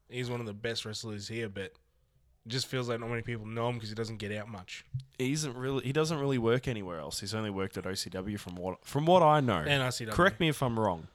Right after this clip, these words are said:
Speaker 2: Yeah.
Speaker 1: Right,
Speaker 2: Bes-,
Speaker 1: right city
Speaker 2: yeah,
Speaker 1: anyway.
Speaker 2: besides R-, R C W though.
Speaker 1: Yeah.
Speaker 2: Like, anywhere else, I
Speaker 1: I,
Speaker 2: don't
Speaker 1: I
Speaker 2: think
Speaker 1: don't
Speaker 2: I've
Speaker 1: know,
Speaker 2: seen him
Speaker 1: but
Speaker 2: any
Speaker 1: just
Speaker 2: work anywhere else.
Speaker 1: what a talent, what a match.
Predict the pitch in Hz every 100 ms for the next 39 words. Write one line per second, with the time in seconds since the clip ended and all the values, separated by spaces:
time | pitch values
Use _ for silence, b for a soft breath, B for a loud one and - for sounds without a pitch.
0 | _ - 113 95 80 - _ b b b
1 | - 123 - - 135 123 - 123 113 110
2 | 113 107 123 139 135 127 123 107 98 -
3 | 110 107 - 92 101 98 82 117 104 -
4 | 98 - - _ - 120 117 107 95 98
5 | - 123 135 135 135 123 120 113 117 117
6 | 127 - 107 104 98 104 101 95 104 85
7 | 127 131 131 117 - 123 123 123 120 113
8 | 123 123 131 120 120 139 - -